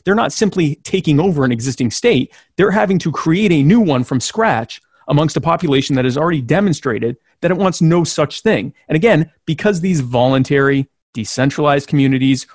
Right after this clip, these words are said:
are the ones directly deciding the types of services they want and limi-, limiting it only to the defense of rights and property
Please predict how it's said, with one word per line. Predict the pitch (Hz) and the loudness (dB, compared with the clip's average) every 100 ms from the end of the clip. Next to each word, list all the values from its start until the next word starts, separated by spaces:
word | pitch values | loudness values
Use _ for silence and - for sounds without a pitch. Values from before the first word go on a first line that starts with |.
| - | -6
are | 120 | -4
the | 120 | -2
ones | 123 131 - | 0 0 -2
directly | 113 113 143 - 190 | -2 -2 -2 -2 -4
deciding | 160 - 175 175 139 104 - _ - | -4 -4 0 0 0 -6 -12 _ -12
the | |
types | 127 143 135 | -2 -2 -2
of | 139 | -4
services | - 151 135 139 123 | -2 -2 -2 -4 -2
they | 123 | 0
want | 160 165 101 _ _ _ - | 0 0 -4 _ _ _ -2
and | 135 | 2
limi-, | 147 151 147 - | 4 2 0 -2
limiting | 139 165 151 147 | 0 0 2 2
it | 143 - | 0 -2
only | 175 214 170 117 117 - | 2 4 4 0 -4 -6
to | 143 | -4
the | 123 | -2
defense | 120 123 - 165 170 | -4 -6 -2 -2 -2
of | - 127 | -6 -6
rights | 123 143 170 - | -2 0 0 -4
and | 139 127 | -6 -2
property | 170 165 131 120 | -2 0 -2 -4